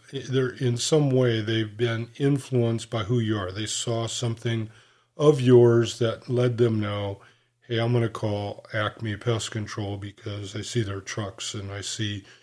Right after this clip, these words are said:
their building." You know, I've, if you've listened to this podcast, I did that one show with, uh, Mitch Shipman with Blue Beetle Pest Control out of Kansas City. And in his case, and I think this is just a brilliant idea,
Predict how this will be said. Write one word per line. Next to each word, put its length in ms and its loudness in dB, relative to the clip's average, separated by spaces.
their 160 4
building." 600 2
You 120 -10
know, 80 -4
I've, 360 -4
if 220 -2
you've 160 -2
listened 360 6
to 60 4
this 100 -8
podcast, 600 2
I 20 4
did 300 2
that 320 -2
one 260 0
show 320 4
with, 480 0
uh, 220 -6
Mitch 540 -2
Shipman 960 2
with 200 -4
Blue 220 6
Beetle 300 2
Pest 320 -2
Control 380 -4
out 60 -8
of 100 -12
Kansas 420 -6
City. 500 4
And 100 -2
in 120 2
his 220 6
case, 360 6
and 100 0
I 80 4
think 220 2
this 240 -8
is 120 -12
just 300 -8
a 20 -10
brilliant 480 4
idea, 500 0